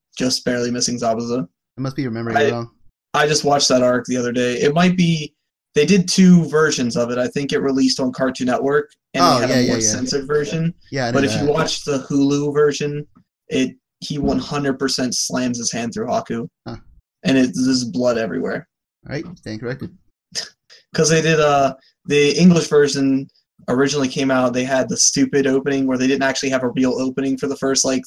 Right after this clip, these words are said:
Speaker 1: three or four seasons.
Speaker 2: Was it
Speaker 1: And
Speaker 2: like a, was it
Speaker 1: then
Speaker 2: like a voiceover, like, "This is Naruto. He's a kid. He wants to be Hokage one day."
Speaker 1: It was, it was more like they were, they were just making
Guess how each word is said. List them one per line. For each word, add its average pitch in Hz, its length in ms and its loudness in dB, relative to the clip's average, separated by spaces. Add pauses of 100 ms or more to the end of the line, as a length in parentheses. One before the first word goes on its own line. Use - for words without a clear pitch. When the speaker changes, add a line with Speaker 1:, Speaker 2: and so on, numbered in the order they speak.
(180)
Speaker 1:
three 139 200 -2
or 131 80 0
four 135 220 0
seasons. 143 640 -4 (380)
Speaker 2:
Was 165 140 2
it 190 80 4
Speaker 1:
And 165 80 4
Speaker 2:
like - 20 4
a, 135 120 2
was 139 100 2
it - 20 4
Speaker 1:
then 131 100 4
Speaker 2:
like 135 80 -2
a 107 40 -8
voiceover, 127 340 -2
like, 131 200 -2 (280)
"This 226 320 0
is 147 220 0
Naruto. 104 640 -4
He's 175 260 -4
a 110 80 -12
kid. - 520 -8
He 165 160 -4
wants 110 200 -6
to 107 80 -14
be 147 140 -6
Hokage 117 560 -4
one 101 220 -8
day." 82 260 -8 (460)
Speaker 1:
It 160 100 2
was, 160 320 -4
it 156 80 4
was 151 160 0
more 160 160 2
like 135 340 0 (400)
they 143 140 2
were, 127 460 0 (220)
they 147 120 4
were 143 60 4
just 147 180 -2
making 127 560 2